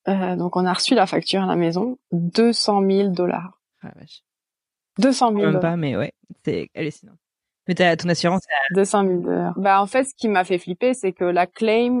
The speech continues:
Speaker 1: la claim a été, donc, euh, des claims, quoi. Donc là, l'hôpital doit envoyer une claim à l'assurance, et l'assurance accepte de la payer, oui ou non, de négocier tout ça. Et l'assurance a tout refusé de payer. Comme c'était une urgence,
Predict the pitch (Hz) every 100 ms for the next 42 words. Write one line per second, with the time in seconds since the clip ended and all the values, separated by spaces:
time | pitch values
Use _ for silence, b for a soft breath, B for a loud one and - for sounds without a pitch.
0 | - 180 175 - 214 220 180 165 - 175
1 | 165 175 - - - - - _ _ 175
2 | - 214 202 175 165 165 175 175 175 175
3 | 170 - 190 170 165 175 170 165 180 175
4 | 160 160 - 185 220 214 175 - 175 185
5 | 175 - 185 - 165 - 175 202 185 165
6 | 165 175 180 160 156 151 165 - - -
7 | - _ _ _ - 175 170 185 220 208
8 | 175 - - 233 240 202 185 - 175 180
9 | 175 - 170 202 - _ - 202 285 269
10 | 277 277 233 226 220 208 202 190 190 214
11 | 247 269 285 -